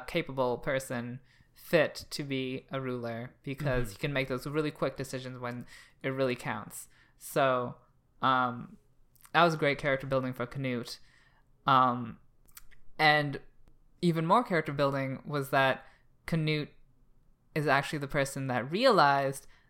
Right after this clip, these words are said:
Speaker 1: that Askeladd was acting because he says it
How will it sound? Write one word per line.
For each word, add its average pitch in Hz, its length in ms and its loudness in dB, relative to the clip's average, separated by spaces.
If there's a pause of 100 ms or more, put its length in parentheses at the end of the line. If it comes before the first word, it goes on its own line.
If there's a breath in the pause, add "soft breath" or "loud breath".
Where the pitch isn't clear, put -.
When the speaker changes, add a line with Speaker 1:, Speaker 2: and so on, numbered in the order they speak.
(140)
Speaker 1:
that 135 420 4 (420)
Askeladd 131 640 6
was 123 140 -10 (140)
acting 120 760 6 (580)
because 139 380 -2
he 131 100 -6
says 175 400 4
it 127 340 -2